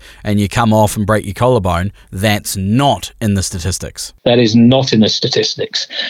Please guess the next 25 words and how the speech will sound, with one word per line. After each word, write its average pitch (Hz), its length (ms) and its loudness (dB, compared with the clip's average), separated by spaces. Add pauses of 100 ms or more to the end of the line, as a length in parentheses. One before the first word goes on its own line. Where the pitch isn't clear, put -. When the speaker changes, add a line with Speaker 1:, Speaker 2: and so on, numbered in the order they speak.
(140)
Speaker 2:
The 147 180 2
only 202 360 6
way 170 240 6
it - 120 -6
could 190 220 2
be 151 140 4
in 131 100 4
the 123 80 2
statistics, - 800 -2
and 135 120 6
this 165 160 2
is 139 160 4
where 143 220 6
we 131 120 4
see, 127 520 2
uh, 120 400 2 (160)
a, 165 40 0
a 139 40 0
bit 127 200 2
of 120 80 2
a 113 80 0
problem, 127 460 2
I 107 80 0
guess, 123 440 -2 (500)
um, 127 360 4